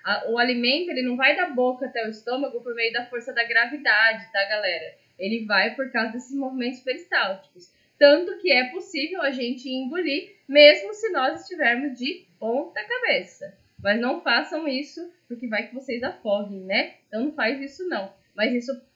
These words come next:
quando a gente tá de ponta cabeça, a gente consegue engolir do mesmo jeito,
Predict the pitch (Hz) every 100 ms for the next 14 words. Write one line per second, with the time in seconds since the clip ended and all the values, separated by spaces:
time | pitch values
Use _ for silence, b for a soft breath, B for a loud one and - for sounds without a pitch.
0 | - 226 226 240 - 247 247 262 277 285
1 | 233 233 262 269 269 262 294 254 254 254
2 | 254 240 226 254 247 220 262 302 339 262
3 | 220 214